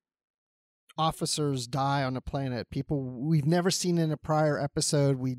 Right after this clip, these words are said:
necessarily don't al-, always know their names, and they die, and it's forgotten about. We're, we,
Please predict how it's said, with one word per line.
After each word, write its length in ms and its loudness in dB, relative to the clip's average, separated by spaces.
necessarily 760 0
don't 220 0
al-, 240 0
always 320 0
know 160 2
their 120 0
names, 480 -4
and 240 0
they 80 4
die, 560 2
and 260 -2
it's 300 -2
forgotten 440 -2
about. 360 -6
We're, 140 -4
we, 200 -4